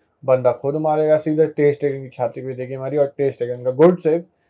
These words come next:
वो अच्छी पोजीशन में था, उसकी टाइमिंग अच्छी थी अपनी, क्या था, लाइन से आगे आने की,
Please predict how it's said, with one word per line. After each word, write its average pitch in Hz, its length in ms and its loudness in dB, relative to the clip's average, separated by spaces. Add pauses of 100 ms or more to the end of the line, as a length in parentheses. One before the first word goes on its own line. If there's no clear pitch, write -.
(180)
वो 143 100 4
अच्छी 139 220 2
पोजीशन 143 360 -4
में 135 180 -4
था, 147 80 4
उसकी 147 180 0
टाइमिंग 147 340 -2
अच्छी 143 240 -4
थी 147 80 -6
अपनी, 143 340 -6
क्या 131 140 -2
था, 135 100 -4
लाइन 135 260 -6
से 143 80 -2
आगे 127 200 0
आने 123 180 -14
की, 160 180 -14